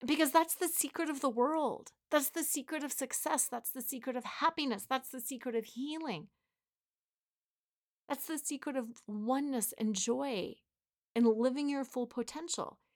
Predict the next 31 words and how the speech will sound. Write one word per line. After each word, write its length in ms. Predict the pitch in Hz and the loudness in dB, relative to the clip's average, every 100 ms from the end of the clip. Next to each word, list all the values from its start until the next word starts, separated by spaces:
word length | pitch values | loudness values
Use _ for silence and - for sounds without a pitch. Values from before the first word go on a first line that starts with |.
| _ - | _ -2
is 160 | 262 | 0
being 200 | 220 254 | 4 4
able 320 | 262 269 302 311 | 4 2 2 0
to 120 | 277 | 0
light 400 | 196 208 262 - | 2 2 0 -2
your 160 | 240 - | -4 0
own 240 | 233 208 208 | 0 0 -4
light. 440 | 233 285 - - _ _ _ _ _ _ _ _ _ _ _ - - | -8 -10 -12 -18 _ _ _ _ _ _ _ _ _ _ _ -20 -8
It's 140 | - 240 | -4 2
being 280 | 262 254 - | 4 4 4
able 300 | 285 302 302 | 2 2 0
to 160 | - 277 | -2 -2
connect 440 | - 240 254 - | -2 0 0 -2
to 100 | 240 | -4
that 240 | 208 196 - | -2 -2 -4
spark 460 | - 226 240 233 - | 0 2 2 -2 -6
of 160 | 202 | -6
divinity 600 | 185 185 196 214 226 185 | -4 -4 0 0 0 -2
within 480 | 190 180 _ 220 226 | -4 -6 _ -2 0
you 460 | 247 202 - - 247 _ _ _ _ _ _ _ _ _ _ _ - | 0 -2 -6 -12 -16 _ _ _ _ _ _ _ _ _ _ _ -4
and 100 | 226 | 0
to 80 | 240 | 0
fan 480 | - 262 233 247 247 | -2 0 2 4 4
your 200 | 233 - | 2 0
own 300 | 226 226 220 | 2 2 2
flames 1080 | 214 - 220 226 247 214 - - - - - _ _ _ _ _ _ _ _ _ _ _ _ _ _ _ _ _ _ | -2 -10 -6 -4 -2 -4 -6 -12 -14 -14 -14 _ _ _ _ _ _ _ _ _ _ _ _ _ _ _ _ _ _
and 140 | 262 262 | -2 2
to 80 | |
make 300 | 269 294 311 | 2 0 -2
yourself 520 | 285 254 - 269 277 247 | -4 -2 -2 0 -2 -4
feel 840 | - - 247 294 240 - - | -8 -8 -4 0 0 -2 -8